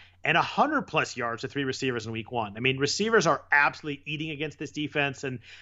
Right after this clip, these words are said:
I like Preston Williams, too, this week. Uh, you know, he's cheaper. He's forty-five hundred. He's probably my favorite cheaper play, but I wouldn't play both of them, I don't think. But,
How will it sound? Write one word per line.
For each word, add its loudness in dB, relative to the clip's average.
I 4
like 2
Preston -4
Williams, -6
too, -8
this -6
week. 0
Uh, 2
you -4
know, -4
he's -6
cheaper. -6
He's -4
forty-five -2
hundred. -2
He's -10
probably -2
my -8
favorite -2
cheaper -4
play, 0
but -2
I 2
wouldn't 2
play -6
both -4
of -12
them, -4
I 2
don't -6
think. 0
But, 0